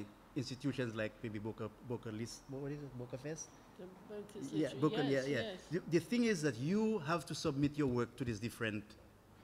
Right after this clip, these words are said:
Speaker 1: um, um, organizations,
Speaker 2: Mm-hmm.
Speaker 1: or, or, or, or, but yeah, they,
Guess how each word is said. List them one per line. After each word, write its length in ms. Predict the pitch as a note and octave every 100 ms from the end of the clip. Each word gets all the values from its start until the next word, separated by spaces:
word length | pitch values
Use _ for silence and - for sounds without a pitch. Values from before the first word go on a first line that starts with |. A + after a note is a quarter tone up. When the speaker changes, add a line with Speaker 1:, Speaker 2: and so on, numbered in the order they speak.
| - -
Speaker 1:
um, 520 | B2 A2 G#2 G#2 G2+ G2+ - - - - - - - - - -
um, 640 | D#3 A#2+ A2+ A2+ A2 A2 A2+ - - -
organizations, 800 | C#3+ C3 B2+ A2+ D#3+ B2+ A2+ G3+ -
Speaker 2:
Mm-hmm. 380 | E3+ D#3+ - -
Speaker 1:
or, 140 | B3
or, 220 | C#3+ A#2+ C3+
or, 320 | A#2 A2+ A2+ C3
or, 220 | A2+ G#2 - - - - - - -
but 120 | D3 - - E3
yeah, 180 | F3+ G2 - - -
they, 120 | E3